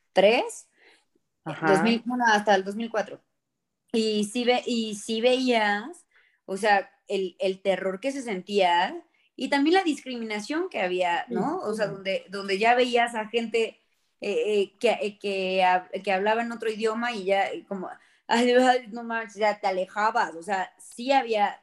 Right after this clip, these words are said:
Speaker 1: pues, las dos cosas, discriminación, pero a partir de este, de este temor fundado de "ahorita nos vuelan". O sea, sí, yo sí me acuerdo de,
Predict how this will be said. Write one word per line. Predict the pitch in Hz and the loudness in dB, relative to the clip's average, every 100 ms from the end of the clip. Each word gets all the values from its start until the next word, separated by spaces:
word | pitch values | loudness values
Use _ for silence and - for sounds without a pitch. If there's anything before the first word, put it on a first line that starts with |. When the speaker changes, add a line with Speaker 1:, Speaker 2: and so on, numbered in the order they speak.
| _ | _
Speaker 1:
pues, | 196 | -8
las | 185 185 | -6 -6
dos | 208 | -6
cosas, | 302 294 208 180 | -8 -2 -2 -2
discriminación, | 202 202 190 190 185 180 220 214 208 220 339 _ _ _ - | -8 -6 -6 -4 -2 -2 2 2 4 2 -2 _ _ _ -4
pero | 233 208 185 | 2 4 4
a | 185 | 2
partir | 202 196 226 269 | -2 -4 -6 -6
de | 285 247 | -2 -2
este, | 226 - 214 - | -4 -4 -6 -4
de | 185 | -2
este | 214 226 | -2 -4
temor | 214 202 196 208 | -6 -4 0 0
fundado | 208 202 196 190 214 | 0 -6 0 2 4
de | 247 | 2
"ahorita | 196 208 202 | 0 0 -4
nos | 185 170 | -4 -4
vuelan". | 180 208 277 220 | -2 0 0 -4
O | |
sea, | 185 202 | -2 -2
sí, | 233 | -2
yo | 214 247 | -6 -2
sí | 277 | -2
me | |
acuerdo | 208 220 220 214 | -2 0 0 0
de, | 196 165 | 0 0